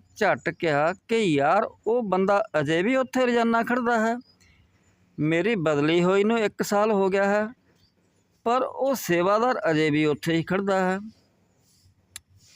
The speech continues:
ਦਫ਼ਤਰ ਦੇ ਬਾਹਰ ਜੋ ਲੱਕੜ ਦਾ ਬੈਂਚ ਸੀ,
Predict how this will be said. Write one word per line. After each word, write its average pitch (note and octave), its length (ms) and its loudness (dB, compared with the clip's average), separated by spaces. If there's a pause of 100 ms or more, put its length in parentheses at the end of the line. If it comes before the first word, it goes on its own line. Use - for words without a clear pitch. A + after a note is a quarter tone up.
(880)
ਦਫ਼ਤਰ D#3 500 -2
ਦੇ B3 200 0
ਬਾਹਰ A#3 420 0
ਜੋ A#3+ 180 0
ਲੱਕੜ F3+ 460 -2
ਦਾ A#3 180 0
ਬੈਂਚ E3 460 -2
ਸੀ, E3 440 0